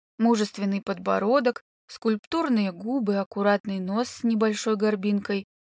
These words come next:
выдавали в нем аристократическую кровь, и даже тонкий шрам на скуле не портил его внешность. В серых глазах отражалась тревога и легкое любопытство.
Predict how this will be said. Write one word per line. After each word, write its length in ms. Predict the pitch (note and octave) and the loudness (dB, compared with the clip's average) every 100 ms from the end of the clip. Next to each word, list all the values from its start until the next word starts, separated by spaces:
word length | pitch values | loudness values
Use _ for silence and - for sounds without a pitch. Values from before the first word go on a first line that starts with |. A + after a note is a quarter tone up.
| - | -6
выдавали 580 | F3+ G3 G#3 G#3+ G#3+ G3+ | -2 2 4 6 4 2
в 100 | G3 | 0
нем 320 | G#3+ C4 A#3 | 0 0 -2
аристократическую 1160 | G#3 G3+ - F#3+ - F#3+ - A3+ A3+ - - G#3+ | -4 -4 -6 -8 -6 -8 -6 -8 -6 -6 -2 -2
кровь, 380 | - F3+ F3+ - _ _ | -4 -8 -10 -16 _ _
и 80 | A3 | 2
даже 260 | G3+ A3 A3 | 4 4 2
тонкий 360 | C#4+ D4+ C#4 | 0 0 0
шрам 380 | C4 A3+ G#3 F#3 | -2 0 0 -2
на 80 | F#3 | -6
скуле 460 | - - F#3 G3 A#3 | -8 -8 -4 0 0
не 140 | G#3+ | 0
портил 440 | - A3+ B3+ A#3 | 2 2 2 -2
его 260 | G#3+ G3+ G#3 | -2 0 -2
внешность. 680 | G3+ F#3 F3 - - - - _ _ | -2 -6 -8 -12 -16 -18 -20 _ _
В 60 | - | -4
серых 280 | D4+ F4+ D#4+ | 0 0 0
глазах 440 | A#3+ A#3+ C4+ D#4+ | 0 2 0 -2
отражалась 600 | G#3+ G#3 G#3 A3 C4+ C#4 | -2 -2 0 0 0 -2
тревога 600 | - C#4+ B3+ G#3+ G3 G3 - _ _ - | -6 -4 0 2 2 -2 -6 _ _ -4
и 100 | G3 | -2
легкое 460 | F#3+ B3+ - A#3+ | 0 -2 -2 0
любопытство. 840 | A#3 A3 A#3 F#3 E3+ - - - | 2 2 0 -4 -10 -12 -12 -14